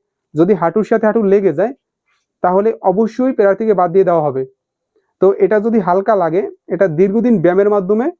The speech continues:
সমাধান করা সম্ভব। যদি একদম বেশি লেগে যায়, তো এটা সমাধান করা খুবই ডিফিকাল্ট হয়ে দাঁড়ায়। তারপরে চার নম্বরে যে সমস্যাটির কথা বলবো, সেটা হচ্ছে যৌন অঙ্গের সমস্যা। যৌন অঙ্গে বেশ কতগুলো সমস্যা দেখা দেয়,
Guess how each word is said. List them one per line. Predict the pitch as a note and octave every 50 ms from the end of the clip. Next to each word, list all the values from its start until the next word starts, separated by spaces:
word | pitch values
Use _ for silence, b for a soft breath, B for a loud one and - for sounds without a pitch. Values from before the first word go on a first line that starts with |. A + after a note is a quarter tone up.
| _
সমাধান | _ - F#3 E3+ F#3 F#3 F#3 G3 G3
করা | G3 G3+ G3+ F#3+
সম্ভব। | - - E3+ D#3+ C#3 C3 B2 _ _ _ _ _ _ _ _ _ _ _ - C#3
যদি | D3+ F3+ F#3 A3+
একদম | G#3+ G3+ F#3+ - A#3+ A#3 G#3+
বেশি | D#3+ D#3+ F#3+ F3+ - B3
লেগে | A#3 G3 E3+ E3 D3+
যায়, | C#3+ F3 G#3 F#4+ E4+ - _
তো | - F3+ - _ -
এটা | G3 F3+ G#3+ G#3
সমাধান | G3 - F3+ E3+ F3+ F3+ G3 G3+
করা | G3 G3+ G3 G#3+ B3 C4 A#3+ _ -
খুবই | - - G3 F#3 G#3 A3 B3 B3+ _ _ _ _ _ _ -
ডিফিকাল্ট | D3 C#3 D#3 F#3+ G3 G#3+ G#3 G#3 A3+ A3 G#3
হয়ে | G3+ G3 F#3
দাঁড়ায়। | E3 D3 C#3 B2+ B2+ C3 _ _ _ _ _ _ _ _ _ _ _ _ _ _ _ _ _ _ _ _ _ _ _ -
তারপরে | - E3 E3 D#3+ G3+ G3+ G3+
চার | G3+ - F3+ G3
নম্বরে | G3+ G3+ G3+ G#3+ G#3+
যে | G#3 G#3+
সমস্যাটির | G3+ - F#3 F3+ F3 - - F#3+ F#3
কথা | F3+ E3+ D#3
বলবো, | D3+ D3 D3 E3 G#3 B3+ E4 - _ -
সেটা | E3+ D#3+ F3+
হচ্ছে | F3+ F3+ - A3 A3+ - - - G#3 D3
যৌন | C#3+ F3+ F#3 F#3+ G3
অঙ্গের | G3 G3 G3 G3 F#3+
সমস্যা। | F3 - D#3+ D#3 D3+ - - C#3+ C#3+ F3+ C4+ A3+ D3+
যৌন | C#3 E3+ F3 F#3
অঙ্গে | G3 G3+ G#3 G#3+
বেশ | F#3 D#3 F3+ G3 F#3+ -
কতগুলো | - G3+ G3 G3 G#3+ G3+
সমস্যা | - F#3+ F3 F#3 F3 - G3+
দেখা | F3+ E3 D#3 - D#3+
দেয়, | D3+ F3 A3